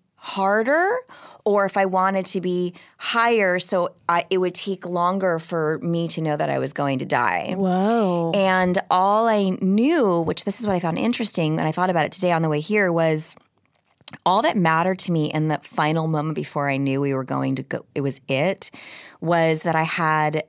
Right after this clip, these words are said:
Speaker 1: my kids and my husband and my mom and my sister and my nephew.
Speaker 2: Mm.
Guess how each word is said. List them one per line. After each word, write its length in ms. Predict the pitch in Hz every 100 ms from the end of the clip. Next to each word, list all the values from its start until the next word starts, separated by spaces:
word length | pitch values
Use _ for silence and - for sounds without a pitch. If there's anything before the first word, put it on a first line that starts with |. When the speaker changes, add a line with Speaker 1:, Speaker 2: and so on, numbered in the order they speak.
| -
Speaker 1:
my 220 | 165 147
kids 760 | - - 143 147 226 - - - _ _ -
and 140 | 175
my 80 | 196
husband 640 | 180 160 135 147 143 151 - -
and 120 | 151
my 120 | 143
mom 560 | 143 143 135 143 170 -
and 140 | 196
my 100 | 208
sister 540 | 220 - 147 - 151 143
and 120 | 151
my 100 | 165
nephew. 600 | 165 147 135 - 127 123 208
Speaker 2:
Mm. 360 | 208 208 196